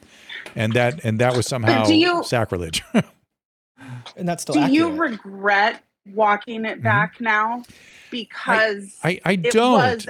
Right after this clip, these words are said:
Speaker 2: accurate.
Speaker 1: I, I don't because
Speaker 2: And
Speaker 1: there
Speaker 2: I
Speaker 1: were
Speaker 2: know that you had to.
Speaker 1: No, I had to because of safety fi-, issues, but, but I, but I did get some
Speaker 2: Right.
Speaker 1: things wrong. I did. And I don't mind <laughs> calling that out where I get stuff wrong.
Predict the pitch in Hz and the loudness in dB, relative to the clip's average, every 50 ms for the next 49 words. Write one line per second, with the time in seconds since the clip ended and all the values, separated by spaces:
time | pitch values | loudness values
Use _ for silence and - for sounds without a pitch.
0 | - - 214 202 202 202 - - 220 190 170 156 143 165 - 143 165 - - 165 | -8 -4 -2 -2 -2 -4 -6 -10 -10 -8 -8 -8 -6 -2 -2 -2 -2 0 0 -2
1 | 180 165 147 - 190 208 226 226 240 226 - 185 - 180 180 180 160 160 185 175 | -2 -2 -4 -2 2 2 4 4 2 2 0 -2 0 2 0 0 2 2 2 2
2 | 175 185 - 330 339 349 349 - 294 381 349 - 320 294 277 285 294 254 - _ | 2 2 0 -4 -6 -8 -10 -14 -14 -16 -14 -8 -4 -2 -2 -2 -2 -4 -10 _
3 | - - 233 190 180 170 160 165 156 208 226 226 233 214 160 160 147 170 202 220 | -20 -20 -14 -14 -12 -10 -4 0 2 4 4 2 2 2 0 0 2 4 4 4
4 | 226 196 - - 196 170 160 160 151 143 160 143 135 131 139 117 117 - - 135 | 4 2 0 0 4 4 4 4 4 2 0 0 2 0 -2 -2 -2 -4 0 0
5 | 131 123 - 120 107 104 - 110 - 127 123 107 - - 113 104 - - 123 117 | 0 0 0 -4 -4 -4 -4 -4 -4 -4 -4 -4 -6 -6 -6 -4 -2 -4 -4 -4
6 | - - 143 - - 127 143 160 165 - - 127 143 156 156 151 151 139 127 120 | -2 -2 -2 -2 -2 -2 0 0 0 0 -2 -2 0 2 2 0 -2 -4 -6 -2
7 | - 190 240 269 214 160 160 151 143 - - 165 165 - 175 165 156 147 139 147 | 0 2 2 2 2 2 0 0 2 0 -2 -2 0 0 0 0 2 0 2 4
8 | 175 247 285 208 110 85 82 85 - 123 135 127 123 202 247 175 - 120 120 - | 4 6 6 4 4 2 -2 0 0 0 0 2 2 2 2 2 2 0 0 2
9 | - 151 202 233 233 220 151 156 156 196 190 190 175 - - _ - - - - | 2 4 4 2 2 2 2 4 4 4 2 2 0 -4 -8 _ -12 -4 0 4
10 | 190 185 190 190 190 175 175 175 170 175 190 254 285 - 113 113 120 120 123 123 | 4 6 6 4 4 4 4 6 6 4 4 2 0 -2 -2 -2 0 0 0 2
11 | 123 143 135 - - 170 143 147 175 196 175 | 0 0 -2 0 0 0 0 0 0 0 0